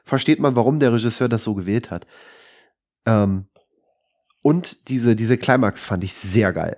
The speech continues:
Also von wirklich F-, Kleinkind in Frau im Körper, diese Entwicklung über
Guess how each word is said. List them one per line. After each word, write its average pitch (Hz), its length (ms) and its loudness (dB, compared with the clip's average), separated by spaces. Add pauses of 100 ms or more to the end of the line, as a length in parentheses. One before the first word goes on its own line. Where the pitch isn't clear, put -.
Also 101 340 0 (160)
von 117 320 0
wirklich 160 440 -2 (840)
F-, - 260 -20 (160)
Kleinkind 202 600 2
in 151 260 -2
Frau 139 300 4
im 170 100 0
Körper, 190 520 2 (380)
diese 139 200 0
Entwicklung 190 760 0
über 151 520 4